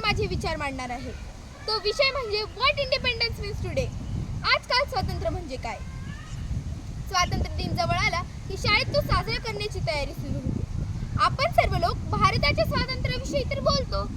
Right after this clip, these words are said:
पण माणसाच्या स्वातंत्र्याविषयी आपण कधी बोललो आहोत का?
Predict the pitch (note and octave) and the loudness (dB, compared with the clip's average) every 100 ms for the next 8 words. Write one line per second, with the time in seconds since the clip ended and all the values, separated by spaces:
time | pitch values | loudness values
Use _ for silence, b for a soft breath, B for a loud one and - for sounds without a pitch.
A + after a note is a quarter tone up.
0 | - - - - F4 F4+ F4 F4 - C5 | -4 -4 -4 0 0 2 2 2 2 0
1 | C5+ C5 G#4 F4 - E4+ D#4 - D#4+ D4 | 2 2 2 2 -2 -2 -4 -4 -4 0
2 | D4 - E4+ E4+ F#4 - F#4 F4+ A#4 - | 0 0 -2 0 0 2 4 4 4 0
3 | - G#4+ | 2 2